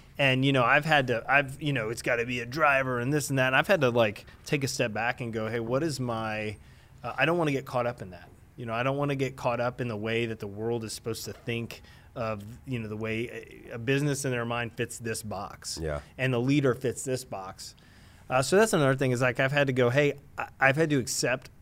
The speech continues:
Speaker 1: a number of things that I, I'm gifted at and do well." And there, I'm, I'm certainly, like, I believe, like, "Hey, I've got certain things I can offer to our business that no one else in here can, just like you have those things." And I look at myself and I go, "There's some things, like, I should not be doing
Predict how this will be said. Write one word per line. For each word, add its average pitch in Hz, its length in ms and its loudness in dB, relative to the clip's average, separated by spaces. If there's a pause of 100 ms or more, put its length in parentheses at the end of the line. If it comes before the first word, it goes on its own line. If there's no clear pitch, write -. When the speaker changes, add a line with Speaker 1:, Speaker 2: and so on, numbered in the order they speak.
(360)
Speaker 1:
a 127 80 0
number 123 200 0
of 120 80 2
things 120 260 -4
that 120 100 2
I, 110 180 0 (180)
I'm 113 260 2
gifted 110 420 -2
at 135 200 -2
and 123 140 -4
do 113 140 0
well." 107 340 0
And 127 140 2
there, 120 180 0
I'm, 120 320 -2 (140)
I'm 117 140 -8
certainly, 143 280 2
like, 110 140 0
I 123 80 6
believe, 117 320 2
like, 107 140 -2
"Hey, 107 180 0
I've 120 160 -2
got 110 180 0
certain 123 220 0
things 113 160 -2
I 113 120 2
can 110 300 -4
offer 120 300 0
to 113 60 -2
our 110 140 2
business 113 440 -2
that 107 140 -10 (440)
no 151 260 6
one 143 160 6
else 123 240 4
in 117 100 -2
here 113 260 -4 (260)
can, 117 320 -2
just 143 380 4
like 123 180 0
you 123 140 2
have 110 200 0
those 101 260 -4
things." 104 420 -8 (240)
And 123 80 0
I 135 40 4
look 139 140 4
at 127 60 0
myself 131 320 0
and 123 40 -2
I 113 40 -4
go, 110 160 -4 (260)
"There's 202 160 -2
some 143 100 -4
things, 131 240 2
like, 104 320 -2
I 123 60 -2
should 113 320 -2
not 95 240 -6
be 92 80 -12
doing 90 340 -12